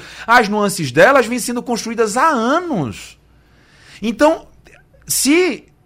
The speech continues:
as pessoas que ouvem a gente tão passando por essas dificuldades, elas tão vendo que os problemas foram se, se consolidando. Foi um problema em cima do outro.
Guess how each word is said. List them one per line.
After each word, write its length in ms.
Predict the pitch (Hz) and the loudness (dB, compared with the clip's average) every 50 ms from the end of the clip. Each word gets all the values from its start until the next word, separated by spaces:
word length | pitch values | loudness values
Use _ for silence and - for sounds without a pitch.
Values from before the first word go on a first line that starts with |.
| _ _ - | _ _ -4
as 160 | 165 170 - | -4 -4 0
pessoas 480 | - 208 190 - - 311 339 330 - - | 2 0 2 2 0 0 0 0 -2 -4
que 160 | - 240 190 | -2 -2 0
ouvem 420 | 170 175 196 202 165 151 165 151 | 2 4 2 2 0 -2 -4 -4
a 100 | 143 131 113 | -4 -6 -6
gente 400 | 104 117 113 110 107 95 92 101 | -8 -10 -10 -10 -12 -12 -16 -20
tão 260 | _ - 220 269 320 | _ -6 -4 -4 -2
passando 420 | - 294 262 202 - 196 185 175 | -2 -2 -2 0 0 -2 -2 -2
por 180 | 151 - 151 151 | -2 -2 -2 -2
essas 200 | 143 139 135 123 | -2 -4 -6 -12
dificuldades, 720 | 127 127 - - - - 113 98 107 113 147 180 160 151 | -12 -14 -16 -16 -16 -14 -10 -2 0 0 0 0 -2 -4
elas 220 | 196 196 214 185 - | -4 -2 -4 -6 -6
tão 120 | - 226 | -8 -8
vendo 260 | 190 156 180 196 202 | -6 -6 -6 -6 -6
que 80 | - 233 | -8 -10
os 100 | 220 - | -8 -2
problemas 340 | - 208 196 196 202 185 - | 0 0 0 0 -4 -8 -8
foram 320 | - - 233 277 320 311 | -8 -4 -4 -2 -2 -4
se, 180 | - - 240 - _ 214 - - - - - | -8 -10 -14 -16 _ -20 -20 -20 -20 -18 -12
se 180 | - - 254 | -10 -10 -10
consolidando. 1400 | - - - 262 330 359 320 - - 285 269 285 262 190 147 170 175 202 226 240 233 202 151 135 107 90 80 _ _ _ _ _ _ _ _ _ _ _ _ | -8 -6 -6 -4 -4 -4 -8 -4 -2 -2 -2 -2 -2 -6 -6 -4 -4 -2 -4 -4 -4 -6 -6 -6 -8 -10 -12 _ _ _ _ _ _ _ _ _ _ _ _
Foi 220 | - - 208 233 | -2 0 0 0
um 80 | 294 359 | 0 -6
problema 480 | - - 320 262 190 185 226 240 240 | 0 0 0 0 2 -2 -6 -6 -6
em 20 | 233 | -6
cima 300 | - - 233 233 226 226 | -6 -8 -8 -8 -10 -10
do 100 | 214 233 | -8 -4
outro. 680 | 220 185 170 185 208 220 214 214 - 151 127 101 92 | -4 -2 0 0 0 0 0 -4 -8 -8 -8 -8 -8